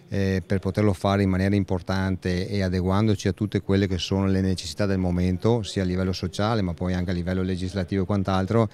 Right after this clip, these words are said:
richiede molta competenza e quindi tanto lavoro, ma ci crediamo in tutto questo e quindi vogliamo, come abbiamo detto nel nostro bilancio, continuare ad esserci.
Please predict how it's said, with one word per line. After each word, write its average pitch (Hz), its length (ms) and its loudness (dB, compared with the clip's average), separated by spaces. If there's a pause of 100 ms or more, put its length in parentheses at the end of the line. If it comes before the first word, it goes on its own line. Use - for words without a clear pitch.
(360)
richiede 107 340 4
molta 104 260 4
competenza 92 600 0
e 85 60 -2
quindi 98 600 0
tanto 95 260 -2
lavoro, 104 440 4
ma 90 280 0 (260)
ci - 180 -10
crediamo 92 840 4
in 87 100 -4
tutto 98 220 0
questo 95 340 0
e 95 40 0
quindi 92 180 -2
vogliamo, 90 600 -2
come 98 140 2
abbiamo 101 200 6
detto 104 220 4
nel 95 120 2
nostro 98 280 0
bilancio, 92 480 2
continuare 90 400 0
ad 85 100 -4
esserci. 82 440 -6